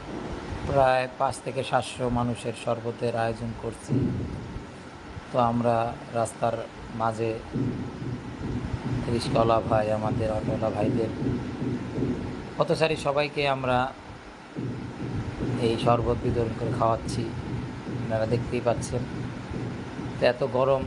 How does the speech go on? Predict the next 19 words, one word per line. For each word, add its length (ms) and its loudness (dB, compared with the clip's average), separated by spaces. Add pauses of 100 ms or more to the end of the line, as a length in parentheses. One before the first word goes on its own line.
(340)
তো 60 -8 (120)
অনেকেই 360 0 (180)
সহ্য 180 -2 (120)
করতে 260 -8
পারছে 360 0
না। 80 0 (2250)
তো 160 4
সেই 180 4
জন্য 180 6 (160)
আমরা 200 4 (140)
আমাদের 360 2
মানবিক 340 2 (100)
সংগঠনের 600 2
পক্ষ 160 2 (160)
থেকে 220 -2 (1400)
আজকে 260 -2 (120)
আমরা 220 2 (200)
রাস্তায় 400 2
নেমে 240 2